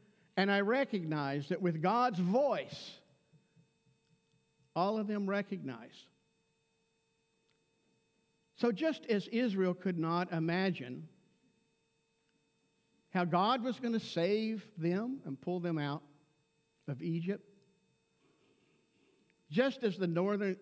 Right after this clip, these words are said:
uh, the southern kingdom when they're in Babylon, just as they could not imagine a situation to where they would be able to be returned. The angelical world, <laughs>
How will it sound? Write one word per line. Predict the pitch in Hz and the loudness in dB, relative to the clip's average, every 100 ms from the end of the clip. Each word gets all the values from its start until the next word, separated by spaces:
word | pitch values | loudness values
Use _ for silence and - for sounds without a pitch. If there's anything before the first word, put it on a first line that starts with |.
| - | -4
uh, | 175 | -2
the | 175 170 | 0 0
southern | - 214 214 | 2 0 0
kingdom | - 233 220 165 | -2 -2 -2 0
when | 156 | 0
they're | 160 160 | 2 2
in | 147 | 2
Babylon, | 160 175 147 135 143 - - _ _ _ _ _ _ - | 2 0 -2 -4 -6 -8 -18 _ _ _ _ _ _ 0
just | 208 226 | 0 2
as | 180 156 | 0 2
they | 214 | 0
could | 220 190 165 | 0 -2 0
not | 175 175 | 0 0
imagine | 165 160 170 185 135 120 117 120 _ _ _ _ _ _ _ _ _ _ _ _ _ _ _ _ _ _ _ _ | 0 0 2 2 0 -6 -10 -16 _ _ _ _ _ _ _ _ _ _ _ _ _ _ _ _ _ _ _ _
a | 170 | -2
situation | 165 254 - 214 214 220 185 | 0 -2 0 2 2 2 -2
to | 165 | -4
where | 175 175 | -2 0
they | 170 170 | 2 2
would | 160 147 | 0 -2
be | 151 | 0
able | 147 151 | 0 0
to | 156 | -4
be | 143 139 | -4 -2
returned. | 131 131 - 135 110 110 123 _ _ _ _ _ _ _ _ _ _ _ _ _ _ _ _ _ _ _ _ _ _ _ _ _ _ - _ _ | -4 -6 -6 -8 -8 -16 -20 _ _ _ _ _ _ _ _ _ _ _ _ _ _ _ _ _ _ _ _ _ _ _ _ _ _ -20 _ _
The | 139 135 | -6 -4
angelical | 127 135 156 180 170 165 | -4 -4 -2 -2 -2 -4
world, | 165 190 214 208 - _ _ | -2 -2 -4 -8 -14 _ _
<laughs> | - | -14